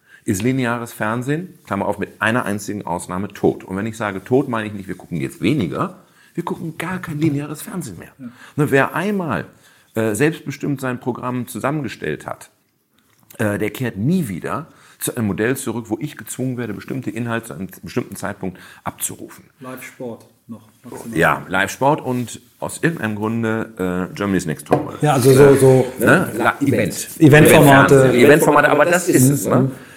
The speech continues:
Speaker 1: So. Und das war in den U S A zu beobachten, wie die Zeitungen und Zeitschriften überhaupt nicht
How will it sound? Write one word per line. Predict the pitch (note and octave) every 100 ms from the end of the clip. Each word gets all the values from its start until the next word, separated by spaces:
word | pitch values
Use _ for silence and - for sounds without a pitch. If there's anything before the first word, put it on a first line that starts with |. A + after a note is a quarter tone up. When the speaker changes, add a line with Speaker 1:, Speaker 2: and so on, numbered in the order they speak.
| - _ -
Speaker 1:
So. | B2+ A#2 - - - _ _ _ _
Und | D#3 C#3 C#3 C3+ - _ -
das | F#3 A3 - -
war | G#2 C#3 C#3
in |
den | C3 B2
U | B2
S | A#2 - -
A | G2+ B2 F#3 G3 _
zu | - B2+
beobachten, | A2+ A2 G#2+ B2 C#3 - D#3+ D3+
wie | A#2+ B2 A#2+ _ _ _ _ _
die | A2 -
Zeitungen | - C#3+ F#3 D3+
und | G#2+
Zeitschriften | - A#2+ A#2 G#2+ - F#2+ -
überhaupt | A3 A#3+ - C#3+ A#2+ - -
nicht | - G#3 -